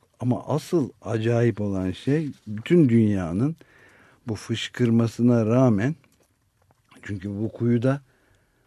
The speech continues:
o kadar büyük bir petrole kavuşma hırsı, ihtirası var ki bin beş yüz metre derinlikte kuyu ama dört bin metre dipten çıkarıyormuş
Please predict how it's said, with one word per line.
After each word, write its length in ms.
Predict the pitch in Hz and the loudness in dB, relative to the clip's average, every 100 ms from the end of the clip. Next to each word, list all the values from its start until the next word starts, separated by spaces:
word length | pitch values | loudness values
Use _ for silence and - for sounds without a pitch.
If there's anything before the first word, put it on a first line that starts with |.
| _ | _
o 120 | 120 123 | -4 0
kadar 460 | 151 139 135 113 | 2 4 2 2
büyük 300 | 120 123 - | 0 0 0
bir 80 | 110 | -4
petrole 760 | - 107 - 117 110 104 87 - - | -2 -4 -2 0 2 2 -2 -6 -18
kavuşma 520 | - 101 95 - 113 | -8 -6 -6 -6 -4
hırsı, 680 | 98 - 120 117 95 - 98 | -4 -8 -4 -4 -6 -6 -6
ihtirası 1000 | 110 104 - - 107 104 98 - 113 - | -6 -10 -12 -6 -2 -2 -4 -4 -6 -6
var 400 | 95 101 127 180 | -10 -2 0 0
ki 260 | 170 123 147 _ _ _ _ _ _ _ _ - | -2 -2 -2 _ _ _ _ _ _ _ _ -14
bin 500 | 104 104 110 120 120 | -12 -8 0 4 6
beş 260 | 143 143 | 6 4
yüz 120 | 156 139 | 0 4
metre 400 | 120 113 143 131 | 4 4 2 4
derinlikte 600 | 127 120 117 - 180 220 156 | 2 2 0 0 -4 -4 -10
kuyu 340 | - 113 92 78 - | -4 -2 -2 -8 -10
ama 260 | 104 104 87 82 _ _ _ _ | -6 -6 -6 -12 _ _ _ _
dört 300 | 107 135 170 | 0 2 2
bin 320 | 165 165 135 117 | 0 2 2 2
metre 420 | 117 - 135 120 | -2 -2 -2 0
dipten 420 | 107 - 143 180 | -6 -4 0 0
çıkarıyormuş 680 | 175 - 104 92 87 69 | -2 -4 -4 -4 -10 -12